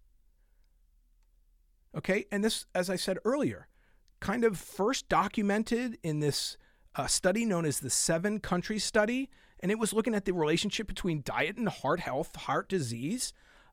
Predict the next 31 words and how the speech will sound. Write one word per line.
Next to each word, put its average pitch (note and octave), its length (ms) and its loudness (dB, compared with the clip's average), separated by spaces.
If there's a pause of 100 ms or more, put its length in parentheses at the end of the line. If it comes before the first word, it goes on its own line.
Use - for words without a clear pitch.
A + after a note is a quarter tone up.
um, C3 600 0 (140)
in, G#3+ 440 2 (500)
uh, C#3+ 360 0
over, D3+ 320 0
it D#3+ 80 -4
was C#3 100 -4
about C#3 180 -4
thirteen G3 300 2
thousand E3+ 340 2
people F3 340 2
living D3+ 280 0
in B2+ 100 2
Greece, F3+ 360 0
Italy, E3 440 2 (240)
Japan, D#3+ 400 2
Finland, D3+ 580 0 (320)
uh, C3 440 2
former D#3+ 260 4
Yugoslavia, D3 680 4
Netherlands, C3 540 0
and C3+ 140 -6
the C#3 40 -2
United D#3 300 -2
States - 460 -2 (220)
from D#3+ 160 0
about D3 200 0
nineteen D3+ 540 -2
fifty-eight C#3 540 -2
to C3+ 100 -2
nineteen B2+ 320 -6
ninety-nine. G#2 440 -10